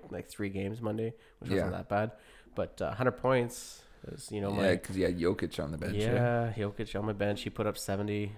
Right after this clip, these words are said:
Speaker 1: Uh,
Speaker 2: <sighs>
Speaker 1: the triple-double king so far this year. He's,
Speaker 2: Man.
Speaker 1: he's, I actually, so I, I,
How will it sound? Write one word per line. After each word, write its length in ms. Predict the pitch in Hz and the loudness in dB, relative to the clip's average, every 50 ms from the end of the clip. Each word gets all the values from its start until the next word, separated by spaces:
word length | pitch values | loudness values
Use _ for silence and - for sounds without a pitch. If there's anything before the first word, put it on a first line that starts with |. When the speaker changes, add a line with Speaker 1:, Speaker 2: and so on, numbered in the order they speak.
| - | -6
Speaker 1:
Uh, 340 | - 101 98 95 95 95 95 95 - - 110 110 107 | -4 -2 0 0 2 2 2 0 0 -2 -2 -4 -6
Speaker 2:
<sighs> 40 | - | -6
Speaker 1:
the 60 | - | -8
triple-double 760 | - - - 127 - - 147 - - - - 104 113 127 127 - - - | -8 -6 -6 -6 -4 -4 -6 -8 -6 -2 0 0 2 2 0 -4 -6 -8
king 340 | - - 107 123 170 175 120 | -4 0 2 2 2 2 0
so 240 | - - 110 107 | 0 -2 -2 -2
far 240 | 104 - 90 95 95 | -2 -2 -2 -2 -2
this 220 | 98 92 87 - - | -2 -4 -6 -6 -6
year. 140 | 85 76 | -6 -2
He's, 220 | 78 85 98 98 92 | 0 0 0 0 -2
Speaker 2:
Man. 140 | 92 92 98 | -4 -6 -8
Speaker 1:
he's, 520 | - 82 113 151 165 139 107 - - - - - - - - - - - - - - - | -6 -4 -2 -2 -2 -2 -4 -8 -12 -14 -16 -18 -20 -20 -20 -20 -18 -18 -18 -16 -6 4
I 260 | - 160 175 196 214 180 143 - - - - - | 8 10 10 10 10 6 2 -4 -8 -10 0 4
actually, 540 | - 160 185 - - 208 196 190 185 175 165 | 6 6 6 6 4 6 6 6 6 6 4
so 160 | - 180 165 | 6 8 10
I, 260 | 165 175 175 170 180 | 12 12 12 10 8
I, 100 | 170 110 | 8 6